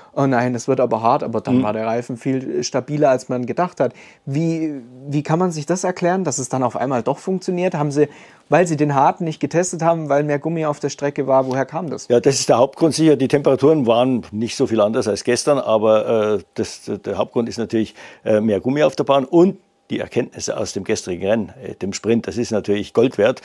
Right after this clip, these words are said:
Speaker 2: Da fährt man neunzehn Runden. Äh, Mario Isola hat gesagt, das waren gestern das absolute Limit, die neunzehn Runden für den Medium. Da wäre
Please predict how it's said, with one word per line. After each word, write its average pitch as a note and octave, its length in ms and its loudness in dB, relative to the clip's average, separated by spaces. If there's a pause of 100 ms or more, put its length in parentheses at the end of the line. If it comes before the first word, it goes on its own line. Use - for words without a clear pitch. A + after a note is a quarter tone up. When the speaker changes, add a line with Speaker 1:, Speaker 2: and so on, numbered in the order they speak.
(180)
Speaker 2:
Da G#2 80 0
fährt A2 180 2
man A2+ 120 0
neunzehn A2+ 280 0
Runden. C3 420 0 (360)
Äh, A#2+ 260 6
Mario A2+ 340 4
Isola A#2 300 4
hat A2+ 140 0
gesagt, - 300 0
das G#2 100 -6
waren G#2 160 2
gestern A2+ 360 0
das F#2 160 -10
absolute A2 460 2
Limit, A2 340 0 (200)
die C3 80 0
neunzehn A#2 280 0
Runden B2 220 0
für C3 100 -2
den B2 140 2
Medium. B2+ 300 4
Da A2 120 2
wäre G#2+ 220 4